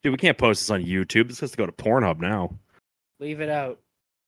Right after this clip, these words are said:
Speaker 2: Now we can do that.
Speaker 1: Oh my God, we can literally leave it in. Oh my God, this camera is such a W. Um,
Speaker 2: This isn't, this isn't even the good one.
Speaker 1: trying to, is there other types of gay?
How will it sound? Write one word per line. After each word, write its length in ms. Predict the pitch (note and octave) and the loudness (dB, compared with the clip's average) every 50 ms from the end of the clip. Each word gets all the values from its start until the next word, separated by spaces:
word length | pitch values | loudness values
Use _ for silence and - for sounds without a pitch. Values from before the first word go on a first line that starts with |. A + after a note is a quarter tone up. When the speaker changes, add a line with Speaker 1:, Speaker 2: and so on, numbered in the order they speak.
| _ _ _ _ _ _ _ _ _ _ _ _ _ _ _ _ _ - F3+ - | _ _ _ _ _ _ _ _ _ _ _ _ _ _ _ _ _ -18 -16 -10
Speaker 2:
Now 200 | - D#3 E3+ G3 | -4 -2 -2 0
we 80 | A3 G#3 | 0 0
can 100 | A3+ G#3+ | 0 0
do 140 | A3 C4+ B3+ | 0 2 4
that. 320 | A#3 F#3 - - F3+ - - | 4 4 4 2 0 4 6
Speaker 1:
Oh 140 | - G3+ G#3+ | 8 10 10
my 120 | G3+ F#3+ | 10 10
God, 180 | - A#3+ A3+ F#3+ | 10 10 10 10
we 80 | G3 E3 | 10 10
can 120 | F#3+ G3+ | 10 12
literally 300 | G#3+ A3+ A#3+ A#3 A#3 A3 | 12 12 12 12 12 12
leave 260 | F3 G#3+ A3 A3 F3 | 12 12 12 12 12
it 60 | G3 | 12
in. 220 | G#3 A#3+ A#3+ G#3+ E3+ - | 12 12 12 10 6 6
Oh 160 | B2 A#2+ A2+ G#2+ | 4 2 2 2
my 160 | F#2+ F2+ F2 | -2 -6 -6
God, 440 | F#2+ G#2 G#2 G2 F#2 F2+ F2+ F#2 G2 | -4 -4 -4 -4 -4 -6 -8 -10 -8
this 140 | A#2+ B2+ | -8 -6
camera 260 | - D#3 D#3 B2+ G2 F2 | -2 -2 -2 -2 -2 -4
is 60 | E2 | -4
such 160 | G#2+ G2 - | -4 -6 -6
a 40 | F2 | -4
W. 360 | G2+ G#2+ G#2+ G2+ F2+ F2 E2 _ - - - - _ _ _ | -4 -4 -2 -2 -4 -6 -8 _ -18 -20 -20 -20 _ _ _
Um, 600 | - C3+ B2+ B2 A#2+ A#2 A2+ A2 G#2+ G#2 G#2 G#2 - - - | 6 8 8 10 8 8 8 6 6 6 4 2 -2 -6 -14
Speaker 2:
This 140 | F3+ F#3+ G#3 | -12 -8 -8
isn't, 200 | A3+ A3 G3+ F3+ | -8 -8 -8 -10
this 160 | G3+ G#3 B3 | -10 -10 -12
isn't 180 | B3+ A3 A3 G#3 | -14 -14 -14 -14
even 140 | F#3 F3 D#3+ | -14 -14 -14
the 60 | D#3 | -14
good 140 | D3 G3+ B2+ | -14 -14 -4
one. 40 | B2+ | 2
Speaker 1:
trying 140 | F3+ F3 F3+ | 4 6 6
to, 60 | D3+ | 6
is 120 | C3+ B2+ A#2 | 6 4 4
there 160 | F3+ G#3+ - | 4 4 4
other 440 | A2+ A#2+ C3 C#3+ D3 D3 D3 D#3 - _ - | 4 2 4 4 2 2 0 -4 -10 _ -10
types 320 | D3+ D3+ D#3 D3+ C#3+ - | -6 -4 -4 -4 -2 -2
of 260 | D#3+ D3 C3+ C3+ C3 - - _ _ _ _ _ _ _ - | -2 -2 -2 -4 -8 -14 -20 _ _ _ _ _ _ _ -2
gay? 440 | B2+ C3 C3+ C#3+ D3+ D#3+ D#3+ C#3+ | 0 0 2 2 2 2 0 0